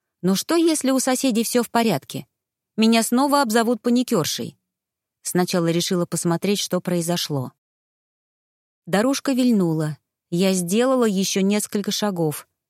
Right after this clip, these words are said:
И моему взору открылась жуткая картина.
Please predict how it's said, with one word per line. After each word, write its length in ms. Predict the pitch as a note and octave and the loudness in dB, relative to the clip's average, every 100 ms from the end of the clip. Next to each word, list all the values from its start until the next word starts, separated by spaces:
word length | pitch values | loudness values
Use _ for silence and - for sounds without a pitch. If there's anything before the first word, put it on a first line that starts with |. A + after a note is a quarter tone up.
| _ _ _ _ | _ _ _ _
И 100 | E3+ | -2
моему 380 | E3+ E3+ F3 E3+ | 2 2 2 0
взору 380 | D#3+ F3 E3+ D#3+ | 0 0 0 0
открылась 760 | D#3 - F#3 G#3 G3+ F#3 - _ - | -2 -4 -2 0 0 -2 -6 _ -8
жуткая 640 | D#3+ G#3 A3+ - G3+ G3+ | -2 2 0 0 -2 -2
картина. 680 | G3 G3+ - G3+ F3 D3+ C3 | -2 -4 -4 0 0 0 -4